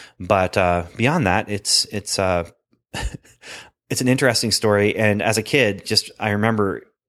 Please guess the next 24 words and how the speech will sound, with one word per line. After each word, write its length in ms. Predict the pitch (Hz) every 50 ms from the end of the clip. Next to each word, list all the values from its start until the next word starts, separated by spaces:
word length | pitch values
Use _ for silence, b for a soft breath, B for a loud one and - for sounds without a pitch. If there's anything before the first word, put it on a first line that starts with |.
| _ _ _ _
reading 380 | 104 117 131 131 117 104 98
this 380 | 92 92 92 90 - - - - B B B B B B
the 80 | - -
first 320 | - - 110 98 - -
time, 420 | - - 123 104 98 95 95 92 b b b b b b b
and 360 | 107 104 104 104 101 98 104
I, 220 | 80 87 90 -
I 60 | 120 117
just 140 | - 123
remember 180 | 139 147 127 110
the 80 | 101 -
feelings 280 | 123 117 110 104 90
of, 180 | 98 92 80 87
"What's 200 | 104 139 - -
gonna 160 | - 98 95
happen? 360 | - - 151 160 - - 95
How's 160 | 101 117 123
he 80 | 120 110
gonna 140 | 107 98 90
take 200 | - - 110 -
care 200 | - 123 131 131
of 80 | 104
this?" 340 | 98 - - 101 - - - - _
And 320 | 107 104 101 98 95 95